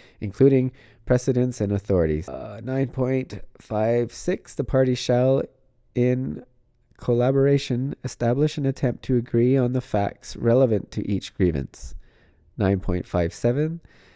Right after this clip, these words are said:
the meeting described above is also for the purpose of reviewing grievances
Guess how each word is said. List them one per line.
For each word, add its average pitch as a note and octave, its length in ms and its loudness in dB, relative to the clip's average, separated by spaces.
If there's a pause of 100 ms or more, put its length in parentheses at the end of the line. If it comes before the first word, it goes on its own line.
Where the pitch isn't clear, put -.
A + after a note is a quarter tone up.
(260)
the F2+ 100 -2
meeting C3+ 340 2
described G#2+ 520 0
above C#3 380 0
is G2+ 180 0
also C#3 420 -2
for A2 160 -2
the F#2+ 100 0
purpose A#2+ 540 -2
of G2 240 -4
reviewing G2+ 440 0
grievances D3+ 680 0